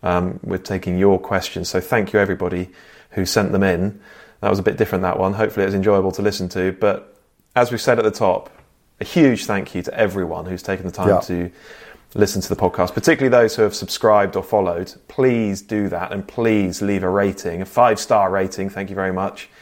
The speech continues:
Speaker 1: because that really helps us grow, and the more it grows, the more we can do with this podcast. Um,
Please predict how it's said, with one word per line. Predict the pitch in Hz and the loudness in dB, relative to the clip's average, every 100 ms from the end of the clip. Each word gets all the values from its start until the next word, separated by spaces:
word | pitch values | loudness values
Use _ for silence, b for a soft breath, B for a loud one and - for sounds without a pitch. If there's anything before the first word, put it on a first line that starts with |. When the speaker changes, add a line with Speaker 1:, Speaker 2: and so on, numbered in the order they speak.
| B B - | B B -6
Speaker 1:
because | 107 | 2
that | 107 | 2
really | 110 123 113 | 4 4 4
helps | 107 107 113 | 4 2 0
us | 107 | 2
grow, | 147 156 107 | 6 6 4
and | 104 | 0
the | |
more | 120 127 | -2 -2
it | 104 | 0
grows, | 117 113 110 - | 2 2 0 -6
the | |
more | 104 104 | -4 -4
we | 104 | -4
can | 98 | -6
do | 98 | -4
with | 95 | -4
this | 98 | -8
podcast. | - 104 95 90 - - b b b b b - | -10 -8 -8 -8 -12 -20 b b b b b -6
Um, | 92 92 95 98 | 0 0 0 -6